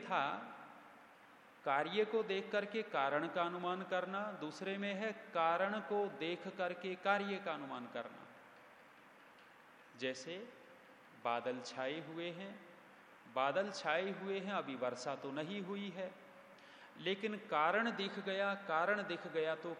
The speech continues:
कार्य का हम अनुमान लगा लेते हैं, लगा सकते हैं कि वर्षा होगी। तीसरा लिखा ऋषि ने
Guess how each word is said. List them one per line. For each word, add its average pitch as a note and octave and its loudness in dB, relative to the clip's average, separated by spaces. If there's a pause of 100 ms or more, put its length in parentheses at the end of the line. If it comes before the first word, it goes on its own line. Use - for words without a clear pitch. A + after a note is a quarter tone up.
(140)
कार्य E3+ 2
का F3+ 2
हम D#3 -6
अनुमान C#3 -4
लगा C3+ 0
लेते D3 -4
हैं, D3 -6
लगा C3+ 0
सकते C#3+ -6
हैं C3+ -10
कि D#3 -8
वर्षा B2 -4 (220)
होगी। B2 -6 (2250)
तीसरा D#3+ -2
लिखा C#3+ -2
ऋषि C#3 -4
ने E3+ -4